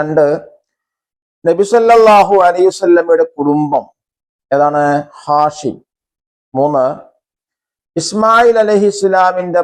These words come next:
ഭാര്യയുടെ കുടുംബം ജുർഹും. നാലാമത്തത്, നബി സല്ലല്ലാഹു അലൈഹി വസല്ലമയുടെ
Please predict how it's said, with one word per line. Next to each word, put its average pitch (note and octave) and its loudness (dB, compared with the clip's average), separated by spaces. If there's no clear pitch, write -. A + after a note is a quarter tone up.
ഭാര്യയുടെ E3 0
കുടുംബം A2+ -6
ജുർഹും. C#3+ -2
നാലാമത്തത്, D3 0
നബി F3 -2
സല്ലല്ലാഹു G3 2
അലൈഹി F3 -2
വസല്ലമയുടെ D#3+ 0